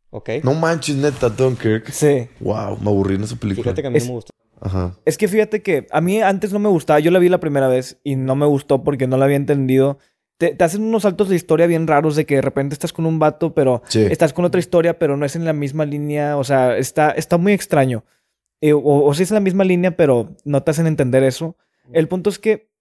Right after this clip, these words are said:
Speaker 3: la volví a ver y realmente me, me di cuenta de la muy buena música que tiene. O sea, tiene, tiene una música y unos efectos de sonido bien buenos, o sea, bien, o sea, que, que realmente te mete.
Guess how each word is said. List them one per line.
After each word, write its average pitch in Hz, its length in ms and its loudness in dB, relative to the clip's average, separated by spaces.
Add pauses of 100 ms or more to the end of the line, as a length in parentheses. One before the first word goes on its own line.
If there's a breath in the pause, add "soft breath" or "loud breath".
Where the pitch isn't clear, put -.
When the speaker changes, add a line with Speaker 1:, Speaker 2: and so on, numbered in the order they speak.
(120)
Speaker 3:
la 156 120 2
volví 147 240 4
a 170 60 4
ver 175 300 0 (340)
y 160 180 2
realmente 160 460 -2
me, 143 380 0
me 135 160 0
di 143 160 2
cuenta 151 520 -4 (300)
de 143 160 0
la 139 160 4
muy 156 480 0
buena 175 220 0
música 156 340 -4
que 147 100 -4
tiene. 147 460 -4
O 131 100 -4
sea, 127 220 0
tiene, 143 500 2
tiene 143 220 0
una 156 160 2
música 147 580 0
y 139 140 2
unos 143 220 0
efectos 143 300 0
de 143 60 2
sonido 135 480 2 (420)
bien 135 680 0
buenos, 120 300 -2
o 123 60 -10
sea, 110 80 -4
bien, 127 340 -6
o 123 60 -8
sea, 123 180 -6
que, 127 280 -6 (280)
que 156 100 0
realmente 160 320 2
te 165 100 0
mete. 139 380 -2